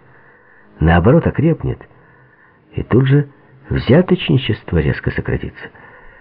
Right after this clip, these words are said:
«Взятки были в России, есть и будут», — сказал Белкин.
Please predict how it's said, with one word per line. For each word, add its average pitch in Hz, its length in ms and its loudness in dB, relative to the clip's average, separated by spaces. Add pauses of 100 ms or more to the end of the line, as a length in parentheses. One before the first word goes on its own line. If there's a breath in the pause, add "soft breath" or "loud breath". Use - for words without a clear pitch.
(580 loud breath)
«Взятки 190 580 0
были 131 380 6
в 170 80 2
России, 170 480 4
есть 131 480 2
и 131 80 0
будут», — 113 600 2
сказал 78 360 -2
Белкин. 65 460 -8